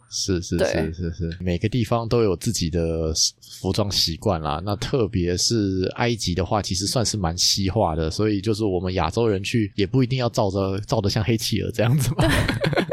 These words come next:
Speaker 2: 对，可是当-，那，但多少你就会想说，“诶，是不是要就是入境随俗一下下啊？”然后，那，像我，我，我有朋友去的时候，他就会特地还要买那种他当地一些服-，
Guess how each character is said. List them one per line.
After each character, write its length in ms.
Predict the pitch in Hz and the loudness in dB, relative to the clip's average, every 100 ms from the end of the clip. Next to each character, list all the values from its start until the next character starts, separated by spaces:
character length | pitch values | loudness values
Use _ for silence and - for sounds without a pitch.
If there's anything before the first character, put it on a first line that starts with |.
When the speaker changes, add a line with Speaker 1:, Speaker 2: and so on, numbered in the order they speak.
| - - - - 311 | 0 2 0 0 2
Speaker 2:
对， 220 | 285 233 | 2 2
可 100 | 277 | 0
是 160 | 359 - | -4 -4
当-， 120 | 294 - | -4 -2
那， 120 | 349 - | -6 -4
但 160 | 339 320 | -4 -2
多 180 | 277 | -2
少 180 | 277 208 | 0 0
你 60 | 175 | 0
就 80 | 202 | -2
会 60 | |
想 200 | 208 170 | -2 -6
说 120 | 175 196 | -2 0
，“诶， 160 | 233 | 0
是 160 | 233 233 | -2 -4
不 60 | |
是 220 | 220 220 208 | -8 -8 -4
要 280 | 214 196 | -4 -4
就 140 | 196 202 | -8 -12
是 160 | 196 | -10
入 200 | 190 208 | -12 -12
境 220 | 190 202 185 | -12 -10 -4
随 240 | 165 151 | -2 -2
俗 240 | - 147 | -2 -6
一 20 | 160 | -4
下 240 | 180 147 | -2 -2
下 160 | - 135 | -2 -2
啊？” 220 | 135 135 | -2 -4
然 100 | 143 | -2
后， 240 | 160 165 - - - - | -4 -4 -10 -16 -14 -8
那， 80 | - | -4
像 160 | 294 269 | 2 2
我， 120 | 190 208 | 2 0
我， 160 | - | -2
我 140 | - 277 | 2 2
有 100 | 202 | 2
朋 140 | 196 | 0
友 160 | 170 143 | -2 -4
去 220 | - 208 | -2 0
的 120 | 165 | 0
时 100 | 175 | 0
候， 60 | 170 | -2
他 140 | 170 | -2
就 120 | 180 | -4
会 140 | 185 185 | -4 -2
特 220 | 220 170 | 0 0
地 160 | 175 180 | -2 -8
还 100 | 135 | -6
要 160 | 147 | -6
买 240 | 175 - - - | -4 -6 -8 -10
那 120 | 185 | -8
种 180 | - - | -8 -10
他 140 | - 180 | -8 -4
当 260 | 165 175 | -4 -6
地 140 | 180 170 | -8 -6
一 100 | 160 | -4
些 220 | 170 165 | -6 -6
服-， 240 | - - | -10 -14